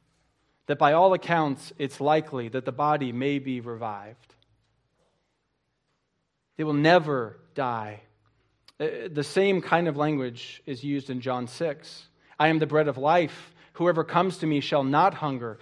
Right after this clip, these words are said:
Whoever believes in me shall never thirst." Or later in John six, "All that the Father gives me will come to me, and whoever comes to me I will never cast out. Truly, truly, I say to you, if anyone keeps my word, he will never see death.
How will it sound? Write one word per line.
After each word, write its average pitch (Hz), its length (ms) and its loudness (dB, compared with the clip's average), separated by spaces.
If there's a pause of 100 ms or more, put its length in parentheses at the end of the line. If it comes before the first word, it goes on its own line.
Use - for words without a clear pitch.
(160)
Whoever 180 320 6
believes 170 420 0
in 165 80 0
me 147 80 2
shall 143 200 0
never 151 600 2 (180)
thirst." - 680 -8 (600)
Or 147 100 0
later 190 300 6
in 151 80 2
John 131 260 0
six, 143 300 -2
"All 175 220 4
that 196 120 2
the 160 80 -4
Father 165 320 4
gives 196 320 6
me 156 160 0
will 175 260 4
come 190 300 0
to 156 140 -8
me, 131 260 -4 (300)
and 160 120 2
whoever 185 360 4
comes 190 300 0
to 175 80 -4
me 156 100 2
I 156 140 6
will 170 100 2
never 170 640 4 (180)
cast 135 360 -2
out. 107 280 -10 (500)
Truly, 208 300 2
truly, 214 340 6
I 165 80 8
say 214 300 4
to 190 80 -4
you, 160 140 0
if 151 120 0
anyone 196 320 2
keeps - 320 -8
my 156 160 2
word, 170 300 0
he 180 100 -2
will 170 100 0
never 170 640 4 (160)
see 147 240 -6
death. 117 360 -6